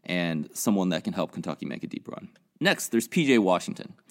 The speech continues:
He's a six-foot-eight-inch big. He's a post player that likes to get the ball down low and take a right-handed hook shot. He's making fifty-five percent of his two-point shots.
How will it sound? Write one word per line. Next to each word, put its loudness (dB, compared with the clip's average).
He's -10
a -4
six-foot-eight-inch 2
big. -2
He's 8
a 6
post 2
player 2
that 0
likes 2
to 0
get 4
the 2
ball 4
down 2
low 2
and -6
take 2
a 0
right-handed 0
hook -8
shot. -12
He's 0
making 2
fifty-five 0
percent 0
of 0
his -2
two-point -4
shots. -8